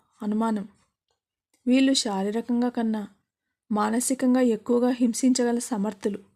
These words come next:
ఏబ్రాసి వెధవలు. సరదా హబ్బీలు. మనసున మనసై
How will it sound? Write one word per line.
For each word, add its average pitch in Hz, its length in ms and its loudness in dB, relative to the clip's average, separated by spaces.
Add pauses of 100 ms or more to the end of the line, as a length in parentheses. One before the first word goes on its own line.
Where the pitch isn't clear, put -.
(480)
ఏబ్రాసి 196 520 -4
వెధవలు. 190 380 -4 (1900)
సరదా 202 420 -4
హబ్బీలు. 202 480 -4 (1700)
మనసున 208 460 -2
మనసై 240 580 0